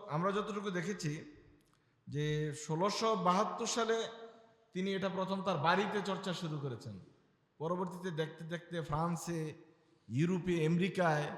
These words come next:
এত বেশি এটার প্রভাব পড়েছে যে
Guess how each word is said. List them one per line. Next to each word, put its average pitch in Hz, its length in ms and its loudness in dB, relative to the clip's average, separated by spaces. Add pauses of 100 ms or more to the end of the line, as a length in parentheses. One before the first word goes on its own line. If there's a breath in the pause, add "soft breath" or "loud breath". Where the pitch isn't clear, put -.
(540)
এত 170 120 0 (200)
বেশি 185 280 2 (120)
এটার 190 220 2 (1200)
প্রভাব 180 280 8 (120)
পড়েছে 214 300 4 (120)
যে 160 80 2